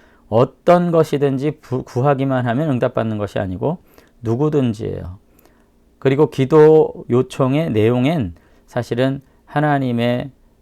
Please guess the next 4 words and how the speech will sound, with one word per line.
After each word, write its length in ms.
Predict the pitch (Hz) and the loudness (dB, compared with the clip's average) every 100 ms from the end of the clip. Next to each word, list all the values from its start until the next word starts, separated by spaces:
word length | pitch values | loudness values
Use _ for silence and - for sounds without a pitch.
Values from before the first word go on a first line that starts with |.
| - 98 | -10 -10
대한, 500 | - 95 123 165 202 202 _ _ _ | -8 -4 -2 -2 -6 -14 _ _ _
성품에 580 | - - 156 151 143 123 | -14 -6 -6 -4 -4 -4
대한, 440 | - 95 123 180 214 _ _ _ | -2 -2 -2 -4 -6 _ _ _
하나님의 760 | - 143 139 127 123 131 143 | -2 0 0 0 0 0 -2